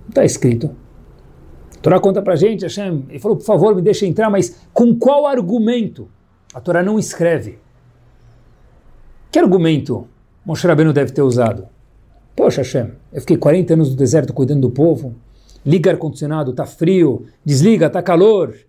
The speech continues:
manda man, quero carne, manda carne, quero man."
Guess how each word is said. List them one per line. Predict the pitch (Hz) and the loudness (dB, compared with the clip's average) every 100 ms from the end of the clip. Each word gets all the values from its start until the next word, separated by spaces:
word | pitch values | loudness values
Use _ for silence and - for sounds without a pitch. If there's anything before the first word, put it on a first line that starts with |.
| _ _ _ | _ _ _
manda | 151 190 233 220 | -4 0 2 2
man, | 220 226 | 0 -2
quero | 170 202 185 | 0 0 0
carne, | 208 226 175 | 0 0 0
manda | 180 214 220 | -2 0 0
carne, | 226 226 202 | 0 0 0
quero | - 196 190 | -2 2 4
man." | 214 240 165 113 | 4 2 0 -2